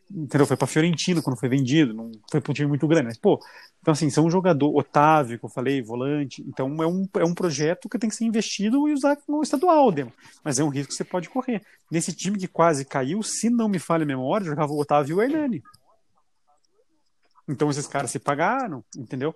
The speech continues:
Só que, assim, daí, Dema, pra não correr esse risco, o investimento na categoria de base tem que ser muito forte. Daí nós vamos entrar num outro ponto, vamos entrar numa outra discussão que é sobre investimento em categoria, categoria de base,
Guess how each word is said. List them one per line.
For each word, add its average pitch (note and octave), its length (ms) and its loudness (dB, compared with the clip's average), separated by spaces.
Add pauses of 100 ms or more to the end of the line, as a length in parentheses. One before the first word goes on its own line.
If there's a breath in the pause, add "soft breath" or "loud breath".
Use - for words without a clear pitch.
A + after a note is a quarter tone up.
(160 loud breath)
Só - 140 -4
que, - 100 -2
assim, E3 380 -2
daí, C3+ 220 0
Dema, D3+ 440 0
pra C3+ 140 -2
não C#3 180 -2
correr C#3 280 0
esse C3+ 180 -4
risco, D3+ 460 -4
o D3+ 40 2
investimento C#3+ 480 -2
na A3 60 -6
categoria C#3 340 0
de B2 80 -4
base C3+ 200 -2
tem G3 80 -6
que - 60 -8
ser G#3+ 60 -4
muito A#3+ 160 0
forte. D#3 480 0 (1000)
Daí C3+ 120 6
nós C3+ 140 2
vamos D#3+ 100 0
entrar D#3+ 180 2
num D3+ 240 2
outro A3 300 2
ponto, D#3+ 320 2
vamos A#2 60 -6
entrar C3 200 -2
numa E3 140 2
outra A3 280 0
discussão F#3 520 -2
que G#3 80 -6
é - 20 -4
sobre A3 200 -6
investimento G3+ 360 -4
em - 40 -6
categoria, G#3 360 4
categoria G3+ 400 0
de A3 80 -2
base, B2+ 400 -2